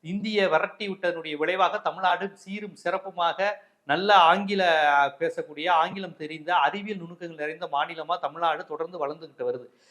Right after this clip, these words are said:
இருந்தாலும் நீ ஏன் இந்தி படிக்க மாட்டேங்கிற, இந்தி படிக்க மாட்டேங்கிறேன்னு சொல்லிட்டு பணம் தர மாட்டேங்கிற அளவுக்கு, மிரட்டுகிற அளவுக்கு அவர்கள் போயிட்டாங்க, பிளாக்மெயில் பண்ற அளவுக்கு. இந்த நிலையில் அண்ணாமலை அவர்கள் சொல்லியிருந்தாங்க, தாய்மொழி அறிவே இல்லாம தமிழ்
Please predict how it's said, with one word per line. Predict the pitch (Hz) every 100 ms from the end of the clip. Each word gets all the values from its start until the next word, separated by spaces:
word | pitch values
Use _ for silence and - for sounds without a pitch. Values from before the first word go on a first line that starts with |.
| _
இருந்தாலும் | 220 247 247 240
நீ | 226
ஏன் | 220 202
இந்தி | 202
படிக்க | 190 190 180
மாட்டேங்கிற, | 175 170 170
இந்தி | 180 196
படிக்க | 170 170 165
மாட்டேங்கிறேன்னு | 160 160 160 160
சொல்லிட்டு | 185 185
பணம் | - 185 240 262
தர | 247
மாட்டேங்கிற | 226 214 208 196
அளவுக்கு, | 175 208 233 196
மிரட்டுகிற | 180 185 185 175
அளவுக்கு | 165 202 196
அவர்கள் | 175 160 151
போயிட்டாங்க, | 160 156 151 135
பிளாக்மெயில் | 156 165 165 147
பண்ற | 135 131
அளவுக்கு. | 135 151 123 139 - _ _ _ _
இந்த | 139 175 180
நிலையில் | 160 180 170 175 185
அண்ணாமலை | 143 190 185 170
அவர்கள் | 156 135 -
சொல்லியிருந்தாங்க, | 139 147 139 117 - _ _ _
தாய்மொழி | 160 233 269 254 240 220
அறிவே | 202 214 220
இல்லாம | 208 190 185 202
தமிழ் | 165